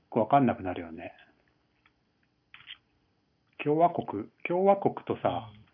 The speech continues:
Speaker 1: 立憲君主国の、君主国か、の違いとかさ、いろいろ違うじゃん。日本ってなんか結構微妙じゃない？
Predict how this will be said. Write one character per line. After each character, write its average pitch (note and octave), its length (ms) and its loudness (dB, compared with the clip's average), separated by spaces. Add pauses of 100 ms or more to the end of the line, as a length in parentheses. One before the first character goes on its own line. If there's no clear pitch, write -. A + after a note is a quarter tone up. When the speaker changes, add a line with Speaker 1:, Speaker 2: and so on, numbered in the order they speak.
(500)
Speaker 1:
立 A#2 220 -6
憲 C3 220 0
君 C3 200 0
主 - 220 -4
国 F2+ 160 -8
の、 F2 160 -14 (760)
君 D3+ 200 0
主 - 120 -4
国 - 140 -2 (120)
か、 - 240 -16 (600)
の G2 80 -10
違 G#2+ 380 -2
い G#2 40 -6
と A2+ 100 -6
か - 180 -10
さ、 - 180 -16 (1500)
い C3 120 -2
ろ F#3+ 140 0
い - 20 0
ろ G3 80 -2
違 F3+ 200 -4 (180)
う - 20 -2
じ F#2 60 -4
ゃ E2+ 80 -8
ん。 F#2 40 -8
日 A#2+ 80 -2
本 G3+ 180 4
っ - 40 -6
て - 80 -4
な A#2+ 100 4
ん A#2 40 0
か G#2+ 100 -4
結 - 160 -8
構 A#2 80 0
微 G#2 160 -6
妙 C#3+ 260 2
じ C#3 60 -2
ゃ A#2+ 60 0
な - 100 -6
い？ - 60 -20